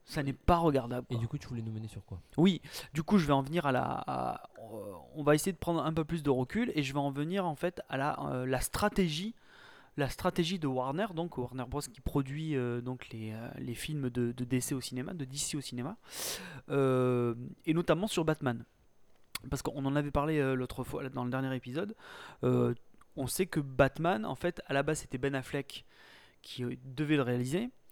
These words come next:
Speaker 2: Et tourner.
Speaker 1: Euh, de quoi ? Et tourner.
Speaker 2: Et être dedans.
Speaker 1: Oui, être dedans.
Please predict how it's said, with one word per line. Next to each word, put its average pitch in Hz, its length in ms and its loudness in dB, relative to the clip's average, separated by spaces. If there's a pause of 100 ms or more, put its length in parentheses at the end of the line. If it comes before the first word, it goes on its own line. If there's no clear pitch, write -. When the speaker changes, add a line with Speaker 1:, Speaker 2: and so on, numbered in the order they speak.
(280)
Speaker 2:
Et 127 80 -10
tourner. 104 340 -8 (960)
Speaker 1:
Euh, 131 240 2
de 127 120 0
quoi ? 131 160 2
Et 131 60 -4
tourner. 123 300 -10 (180)
Speaker 2:
Et 101 140 -12
être - 180 -18
dedans. 117 320 -10 (300)
Speaker 1:
Oui, 196 160 6
être 139 240 2
dedans. 147 340 4